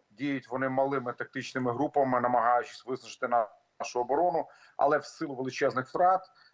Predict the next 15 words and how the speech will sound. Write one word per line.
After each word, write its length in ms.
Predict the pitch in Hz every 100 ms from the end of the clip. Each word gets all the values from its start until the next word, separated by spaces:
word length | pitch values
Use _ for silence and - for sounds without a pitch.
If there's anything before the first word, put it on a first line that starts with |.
| -
про 140 | 143
які 200 | 139 -
я 180 | 135 127
казав 360 | 135 123 131 127
вище, 420 | 139 131 - 131
вони, 520 | 117 135 151 147 143
е, 220 | 135 127 120
зараз 400 | 135 139 131 -
змушені 600 | 131 156 147 143 135 120
бути 320 | 110 127 131
посиленими 800 | 131 123 160 160 147 143 135 120 - _ _ _ _ - -
підрозділами 1080 | 131 151 156 123 131 139 131 131 127 123 120
повітряно-десантних 960 | 143 135 135 131 131 175 170 - 139 143
військ 300 | 143 127 -
та 600 | 123 123 120 120 120